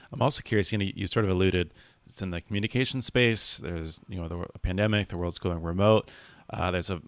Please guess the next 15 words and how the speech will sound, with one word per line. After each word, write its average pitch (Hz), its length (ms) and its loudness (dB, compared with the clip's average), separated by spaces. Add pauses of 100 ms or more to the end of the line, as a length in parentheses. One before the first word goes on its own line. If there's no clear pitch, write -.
(140)
huge 117 380 0
need 98 320 2
for 87 360 0
something 92 320 -4
like 92 220 0
Demio. 90 240 -2
Like, 90 140 -2
how 113 220 2
has 107 180 2
Demio 95 440 2 (460)
been 95 440 2
affected, 87 680 -2 (320)
uh, 80 260 -2
by 87 240 2
covid? 78 520 -2